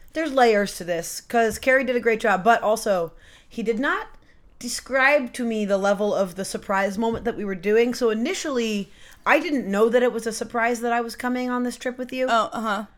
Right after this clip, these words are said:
Speaker 1: So there was a day, we were sitting on the porch,
Speaker 2: Mm-hmm.
Speaker 1: and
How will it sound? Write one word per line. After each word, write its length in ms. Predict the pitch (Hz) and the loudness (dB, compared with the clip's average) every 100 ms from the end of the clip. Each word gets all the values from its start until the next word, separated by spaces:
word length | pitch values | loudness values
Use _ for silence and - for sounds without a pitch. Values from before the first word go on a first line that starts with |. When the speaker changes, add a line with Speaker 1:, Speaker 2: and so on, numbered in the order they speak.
| _ _ _ _ - _ - _ _ - - _ _ _ _ | _ _ _ _ -20 _ -20 _ _ -20 -20 _ _ _ _
Speaker 1:
So 1040 | - - 277 262 254 254 247 240 240 - - - | -14 -4 0 4 4 4 4 4 2 -2 -10 -6
there 160 | 208 | -4
was 160 | 208 196 | -2 -4
a 60 | |
day, 520 | 196 190 302 302 285 277 | -4 2 4 6 4 4
we 80 | 220 | -2
were 120 | 170 | -6
sitting 280 | - 214 185 | -4 -4 -4
on 80 | 170 | -8
the 60 | |
porch, 800 | - - 277 269 262 - - - - - | -12 -4 2 4 2 -2 -10 -12 -14 -6
Speaker 2:
Mm-hmm. 440 | 214 220 196 240 - | -4 -2 -4 -6 -2
Speaker 1:
and 520 | 226 226 214 214 208 | 0 2 0 0 -2